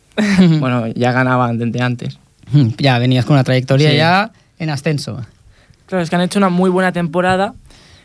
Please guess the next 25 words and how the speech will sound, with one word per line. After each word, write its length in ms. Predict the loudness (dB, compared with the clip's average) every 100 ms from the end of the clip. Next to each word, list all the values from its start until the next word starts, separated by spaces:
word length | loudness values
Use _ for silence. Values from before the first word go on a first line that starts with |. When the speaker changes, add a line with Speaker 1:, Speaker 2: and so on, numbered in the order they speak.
| -20 -8
Speaker 3:
¿Y 180 | -4 -2
cómo 180 | 0 0
se 80 | 0
afronta 340 | 0 0 0
la 120 | 0 -2
siguiente 320 | -4 -4 -4
temporada, 580 | -4 -4 -4 -4 -6 -10 -18 -12
tanto 500 | -8 -6 -2 -2 -2
individualmente 680 | -2 0 0 0 -2 -4 -4
como 160 | -4
en 60 | -6
equipo? 360 | -6 -8 -8 -14 -16 -20 -20 -20 -8 2
Speaker 2:
Eh, 180 | 2 4
como 180 | 4 4
en 40 |
equipo 800 | 2 2 2 0 0 0 0 -4 -10 _ _ _ -8
ya 180 | -2 -2
no 60 |
estaré 320 | -2 -2 -2
con 120 | -2 -2
el 100 | 0
mismo 260 | 0 0
grupo, 320 | 0 -2 0
ya 140 | 0 0
que, 400 | 0 -2 -4